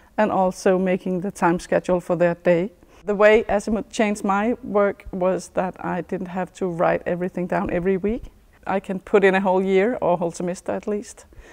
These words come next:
and the students know what to do, and, uh, I know that they know because they have to look there every, every day. That's also an easy way to make changes because everybody knows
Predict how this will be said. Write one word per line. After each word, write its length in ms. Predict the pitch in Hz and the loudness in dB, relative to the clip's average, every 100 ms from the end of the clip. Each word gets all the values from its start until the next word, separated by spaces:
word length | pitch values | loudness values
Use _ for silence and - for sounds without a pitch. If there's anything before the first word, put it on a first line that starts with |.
| - - - | -20 -10 -6
and 160 | 190 | -4
the 60 | 180 | -6
students 440 | - 214 214 214 | -4 -2 -2 -4
know 200 | 220 226 | -4 -2
what 200 | 214 208 | -2 -2
to 100 | - 208 | -6 -4
do, 320 | 226 233 247 | 0 0 0
and, 280 | 196 202 196 | -2 -4 -4
uh, 360 | 190 185 185 175 - | -4 -4 -6 -10 -8
I 140 | 190 | -2
know 300 | 202 190 196 202 | 0 0 -2 -2
that 240 | 190 - | -2 2
they 140 | 180 | 2
know 280 | 170 165 208 - - | 6 4 2 -6 -14
because 300 | - - 175 | -10 -2 0
they 120 | 170 175 | 0 2
have 240 | 180 - | 2 0
to 100 | - | -4
look 240 | 190 208 - | -4 -2 -2
there 200 | 196 180 | 0 0
every, 200 | 185 185 _ | -2 -8 _
every 200 | 190 185 | -6 -6
day. 260 | 180 180 262 - - | -4 -6 -6 -10 -2
That's 300 | 175 - - | -2 -2 -2
also 460 | 185 190 190 185 175 | 0 0 0 0 2
an 180 | 170 175 | 2 0
easy 260 | 196 196 | -4 -2
way 260 | 165 180 180 | 2 2 2
to 120 | - | 0
make 240 | 175 165 | -2 -2
changes 560 | - 185 202 233 233 - | -2 -2 -2 0 0 -2
because 380 | - - - - | -14 -4 -2 0
everybody 500 | 185 196 180 175 185 | -2 0 0 -2 0
knows 460 | 185 185 254 - | -2 -2 -4 -14